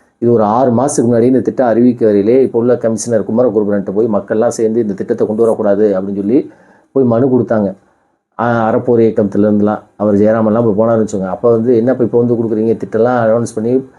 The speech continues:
டெண்டர்லாம் கொடுத்தாச்சு, வேலையை ஆரம்பிக்க போறாங்க, வேலை நடந்துக்கிறதுக்கு நீங்க வந்து என்ன இப்ப சொல்றீங்களே?" அப்படின்னு சொல்லி சொன்னாரு.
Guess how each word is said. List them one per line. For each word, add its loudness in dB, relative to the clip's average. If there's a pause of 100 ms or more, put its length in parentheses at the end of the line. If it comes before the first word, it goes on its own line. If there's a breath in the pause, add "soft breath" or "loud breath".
(320 soft breath)
டெண்டர்லாம் 2
கொடுத்தாச்சு, 0
வேலையை 4
ஆரம்பிக்க 0
போறாங்க, 0
வேலை 4
நடந்துக்கிறதுக்கு -2
நீங்க -4
வந்து -2
என்ன -2
இப்ப -6 (100)
சொல்றீங்களே?" -2
அப்படின்னு -4
சொல்லி -4
சொன்னாரு. -2